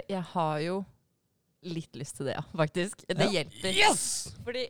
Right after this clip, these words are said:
Speaker 1: jeg, jeg føler liksom at, eh, når, når jeg sitter med dere to da, og som prater mye om løping og, eh, hvordan det føles, og liksom de følelsene du har liksom hatt da, etterpå, at det har vært gøy, og det er liksom en sånn derre community som jeg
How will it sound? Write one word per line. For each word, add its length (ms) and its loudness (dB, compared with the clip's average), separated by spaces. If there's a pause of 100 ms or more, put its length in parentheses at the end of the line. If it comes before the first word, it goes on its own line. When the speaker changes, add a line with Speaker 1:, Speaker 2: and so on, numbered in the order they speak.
(140)
Speaker 1:
jeg, 260 -4
jeg 160 -4
føler 320 -4
liksom 240 -8
at, 180 -10
eh, 140 0
når, 220 -4 (100)
når 140 -6
jeg 80 -6
sitter 340 -10
med 80 -2
dere 240 0
to 160 -4
da, 140 8
og 80 -2
som 100 -4
prater 400 4
mye 240 6
om 160 -2
løping 720 0
og, 80 4
eh, 640 0 (160)
hvordan 240 -4
det 80 -2
føles, 560 2
og 80 -2
liksom 160 -4
de 80 -4
følelsene 400 -2
du 80 0
har 320 2
liksom 300 -6
hatt 260 -2
da, 140 0 (440)
etterpå, 440 2
at 100 0
det 80 -6
har 80 -6
vært 160 -6
gøy, 380 0
og 100 -4
det 80 -2
er 140 -4
liksom 180 -2
en 140 0
sånn 100 -2
derre 240 -2 (640)
community 840 -2
som 280 -8 (400)
jeg 540 -2